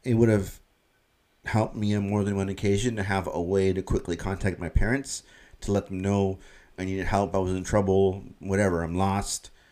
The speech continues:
right, I'm hurt, right? So I could have used a cell phone at that point, right? Do you need a cell phone at twelve, thirteen years old? Heck, probably even older, to, to do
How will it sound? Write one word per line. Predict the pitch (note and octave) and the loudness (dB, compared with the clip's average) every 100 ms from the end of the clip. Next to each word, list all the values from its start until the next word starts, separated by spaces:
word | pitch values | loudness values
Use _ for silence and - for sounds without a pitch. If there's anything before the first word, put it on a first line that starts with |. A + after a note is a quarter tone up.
| _ | _
right, | - F2+ | -6 -4
I'm | E2+ | -4
hurt, | - A2+ - - | 0 2 2 -2
right? | D2 F#2+ - | -6 -6 -6
So | - F#2+ F2+ F2 E2 - | -4 -2 -2 -4 -8 -8
I | F#2+ | -6
could | - G2+ | -4 -2
have | |
used | F2+ G#2 A2+ G2 | 0 0 0 -2
a | F2+ | -4
cell | - F2+ | -4 -2
phone | E2 F2 | -4 -6
at | E2 | -6
that | E2 - | -6 -4
point, | - C#2+ - - - - - _ | -2 -4 -8 -14 -18 -20 -20 _
right? | - F2+ - F2 | -10 -10 -10 0
Do | B2 | 2
you | C#3+ | 4
need | B2+ | 4
a | B2 | 4
cell | - A#2 A2 | 4 2 2
phone | A2+ G#2+ G#2 G#2 - | 2 2 2 -2 -6
at | F#2 F#2 F#2+ - - - | -2 -2 -2 -10 -12 -2
twelve, | - F#2+ G2 | 2 4 2
thirteen | - G2 - F2+ | 0 -2 -2 -4
years | F2+ F2+ | -2 0
old? | F#2 F#2 F2+ - - - - - | 0 0 -2 -6 -20 -20 -20 -10
Heck, | - F2+ - - - | -6 -6 -8 -16 -2
probably | G#2 G2 | 0 0
even | F2+ | 0
older, | F2 G2 A2 A2+ - - _ - | 0 0 0 -4 -10 -20 _ -10
to, | F2+ | -10
to | - G2+ F2+ F2+ | -6 -2 0 0
do | E2+ F#2+ F#2+ F#2 F2+ | -2 0 2 2 0